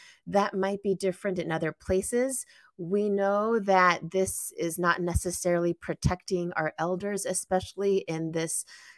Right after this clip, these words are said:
climate of anti-Asian hate and racism. Um, but at the same time, these things matter because it shows up in education, the sort of history books that are being taught in schools. So, so this is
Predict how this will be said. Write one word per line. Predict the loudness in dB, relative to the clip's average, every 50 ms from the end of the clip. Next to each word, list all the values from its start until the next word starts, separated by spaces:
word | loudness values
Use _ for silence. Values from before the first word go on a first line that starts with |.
| _
climate | -8 -2 0 2 4 4 4 4 4 2 2
of | 0 -2 -2
anti-Asian | -2 -4 -4 -4 -4 -6 -6 -4 -2 -2 -2 -2 -2 -2 -4 -4 -4 -4 -6 -8 -10 _ _
hate | -14 -4 0 0 0 0 0 -4 -8 -8
and | -8 -6
racism. | -2 0 0 0 0 -2 -4 -4 -2 0 0 0 0 -2 -4 -8 -12 -18 -18 -18 -18 -20 -14 _ -4
Um, | -2 0 4
but | 4 4
at | 4 4 2
the | -2
same | -4 0 0 0 0 0
time, | 0 0 0 0 0
these | 0 -2 -2 -2 -4 -6 -6
things | -4 -2 0 0 0 -2 -2 0
matter | 2 4 4 4 4 2 -2 _
because | -4 -4 -2 0 -2 -2 -2
it | -2 -6
shows | -6 -4 -2 -2 2 4
up | 4 2 2 2
in | -4 -4 -2
education, | -4 -4 -4 -6 -8 -6 -4 -4 -4 -2 -4 -4 -6 -6 -14 _ -20 -20 -20 -14 _ -2
the | -2 -2
sort | 0 0 0 2 4 4
of | 4 4 4
history | 0 -4 -4 -4 -4 -8 -8 -2 0 2 2
books | 4 4 2 0 0 -2 -4 0
that | 0 0 0
are | 0
being | 0 2 0 2 2 0 -2 -2 -2
taught | 0 2 2 2 2 0 -2 _ _ _ _ -2
in | 0 2 2
schools. | 2 0 0 0 2 4 4 2 0 -4 -10 -12 _ -20 -20 -20 -20 _
So, | -4 0 2 6 6 8 8 6 4 2 -2
so | -4 0 2 2 6
this | 8 8 8 8 6
is | 0 0 0 0 -2 -4 -6 -6 -8